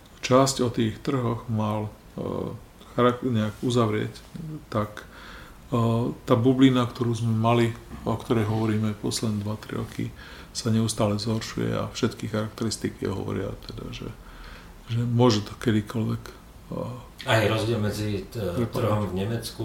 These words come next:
Speaker 2: a trhom v t-, tých indexov v Nemecku a v, v Amerike? Je to rozdiel?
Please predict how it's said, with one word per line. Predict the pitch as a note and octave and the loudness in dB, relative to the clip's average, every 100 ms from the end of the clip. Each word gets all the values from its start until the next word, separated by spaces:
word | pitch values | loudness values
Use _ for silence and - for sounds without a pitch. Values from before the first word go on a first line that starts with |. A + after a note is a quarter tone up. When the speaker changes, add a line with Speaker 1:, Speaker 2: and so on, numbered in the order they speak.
| G#2+ | -4
Speaker 2:
a | F#2 F2+ | -6 -6
trhom | G2+ G2 F#2+ F2+ | -4 -4 -4 -8
v | F2 F2 E2+ F2 F2 E2+ - - | -10 -10 -10 -10 -10 -10 -12 -12
t-, | F#2 - | -12 -10
tých | G2+ F2+ F#2+ | -10 -8 -6
indexov | G2+ G2 F#2+ G#2 F2+ | -4 -4 -4 -6 -6
v | F#2 F#2+ | -4 -4
Nemecku | F#2+ F#2 - D#2+ | -4 -6 -6 -6
a | E2+ | -6
v, | |
v | - - F#2+ F2 E2+ - D#2+ | -8 -8 -10 -10 -10 -10 -10
Amerike? | F2+ G2 - A#2 F#2 | -8 -8 -8 -8 -6
Je | |
to | F#2+ | -8
rozdiel? | F2+ E2+ G#2 | -10 -10 -8